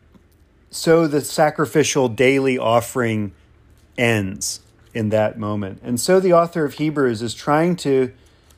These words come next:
call his listeners and readers in these early Christian communities to the work of the high priest named Jesus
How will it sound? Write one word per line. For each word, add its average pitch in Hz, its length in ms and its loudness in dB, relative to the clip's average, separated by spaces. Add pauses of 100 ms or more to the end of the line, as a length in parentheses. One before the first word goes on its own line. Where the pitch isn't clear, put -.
(140)
call 160 440 4
his 135 440 -2 (260)
listeners 147 520 2
and 117 120 -2
readers 135 420 0
in 120 80 -2
these 120 180 -2
early 139 340 2
Christian 123 420 -6
communities 113 760 -4 (560)
to 139 140 -2
the 139 120 2
work 147 440 4
of 131 160 0
the 123 100 0
high 131 260 2
priest 127 600 -6 (120)
named 113 420 -6
Jesus 104 640 -8